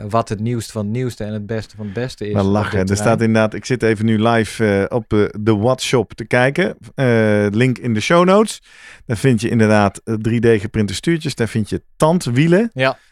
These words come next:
Speaker 2: Daar kun je testen en consultancy doen. En daar kan je ceramische tandwieltjes voor je derailleur kopen. Je kan, eh, rem, mooi gladgevormde remblokken kopen. Ja,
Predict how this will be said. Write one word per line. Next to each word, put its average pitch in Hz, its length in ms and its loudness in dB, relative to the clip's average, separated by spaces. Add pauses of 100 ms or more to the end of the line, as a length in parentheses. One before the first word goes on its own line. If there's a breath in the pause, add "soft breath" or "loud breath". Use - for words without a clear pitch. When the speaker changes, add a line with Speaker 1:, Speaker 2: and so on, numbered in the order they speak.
Speaker 2:
Daar 113 120 -4
kun 127 140 0
je 104 280 2
testen 131 320 0
en 110 120 -2
consultancy 143 540 -2
doen. 135 380 0 (540)
En 123 240 2
daar 110 240 2
kan 117 260 0
je 107 800 2
ceramische 110 840 -2
tandwieltjes 113 640 -2
voor 104 220 -2
je 98 80 -2
derailleur 113 520 0
kopen. 165 640 0 (580)
Je 107 180 -10
kan, 95 300 -2
eh, 92 280 -2 (240)
rem, 147 920 0 (280)
mooi 127 480 0
gladgevormde 117 840 -2
remblokken 135 1040 0
kopen. 135 500 0 (1120)
Ja, 143 360 -6